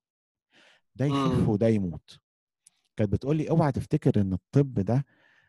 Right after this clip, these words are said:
Speaker 1: ذكاء أو بتاع، لا، لا، لا، إحنا بننفذ إرادة الله عز وجل."
Speaker 2: مم.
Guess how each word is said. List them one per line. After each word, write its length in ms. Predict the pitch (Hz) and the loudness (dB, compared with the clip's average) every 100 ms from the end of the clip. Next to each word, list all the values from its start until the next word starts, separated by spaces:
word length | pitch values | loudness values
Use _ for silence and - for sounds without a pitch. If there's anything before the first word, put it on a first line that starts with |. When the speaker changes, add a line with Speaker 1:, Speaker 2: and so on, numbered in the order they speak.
| _ | _
Speaker 1:
ذكاء 580 | 170 90 - 120 123 - | -8 -8 -4 -2 -2 -4
أو 60 | 90 | -10
بتاع، 340 | - - 117 | -6 -4 -2
لا، 220 | 127 175 | -2 -2
لا، 120 | 170 156 | -2 -4
لا، 160 | 147 | -6
إحنا 160 | - 131 | -6 -6
بننفذ 420 | 127 170 - 120 | -4 -4 -6 -6
إرادة 280 | 120 139 131 | -6 -4 -6
الله 180 | 101 110 | -4 -4
عز 200 | 117 107 | -6 -6
وجل." 260 | 98 107 123 _ _ _ _ _ _ _ 139 | -8 -8 -14 _ _ _ _ _ _ _ -12
Speaker 2:
مم. 220 | 135 | -10